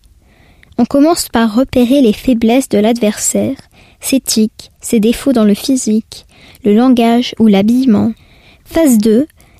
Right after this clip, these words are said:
la méthode socratique, pour aider les enfants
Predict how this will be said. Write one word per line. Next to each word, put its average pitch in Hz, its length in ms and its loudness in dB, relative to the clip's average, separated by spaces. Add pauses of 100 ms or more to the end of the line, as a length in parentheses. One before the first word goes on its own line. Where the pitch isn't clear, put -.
la 226 120 2
méthode 294 640 0 (120)
socratique, - 1040 -6 (140)
pour 240 180 2
aider 262 240 0
les 240 220 2
enfants 233 400 -2